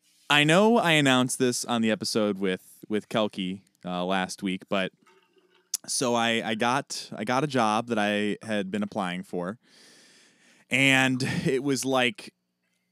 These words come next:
two months. Like, straight up, my initial phone screen was on January seventeenth or something like that, and my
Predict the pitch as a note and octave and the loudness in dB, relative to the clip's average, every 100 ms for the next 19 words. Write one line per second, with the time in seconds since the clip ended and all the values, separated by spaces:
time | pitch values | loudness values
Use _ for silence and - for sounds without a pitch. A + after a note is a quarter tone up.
0 | _ _ - - - F#3 D#3 B2 F2+ - | _ _ -8 -4 0 2 4 2 0 -8
1 | - - - - - - A#2+ - - D#3 | -8 -6 -10 -14 -10 -4 -2 -2 0 2
2 | E3 E3+ C3+ C3 - _ - B2 A#2+ B2+ | 4 4 4 2 -2 _ -4 0 2 0
3 | - E3+ D3 D3 C#3 C3+ - - A#2+ G#2+ | 0 -2 0 0 2 0 -4 -2 0 0
4 | G2+ G2+ G#2 _ _ _ _ _ G#2 A#2 | 0 -4 -8 _ _ _ _ _ -2 0
5 | A2+ A2 G#2+ G#2 - A2+ A2+ G#2+ - A#2+ | 2 2 0 -2 -4 -2 -2 -2 -2 -2
6 | A2+ A#2+ B2 B2 B2+ B2+ B2 B2 A#2+ _ | -2 -2 -2 -2 -2 -2 -4 -6 -8 _
7 | _ - - C3+ A#2 C3+ A#2+ - G#2+ E2+ | _ -4 -2 0 0 -2 -4 -4 -4 -6
8 | - G2 A2 F#2+ F#2+ F#2 F2+ F#2 E2+ E2+ | -8 -6 -6 -6 -6 -6 -6 -6 -4 -6
9 | _ _ _ _ _ _ _ G#2+ G#2+ G#2+ | _ _ _ _ _ _ _ 0 2 2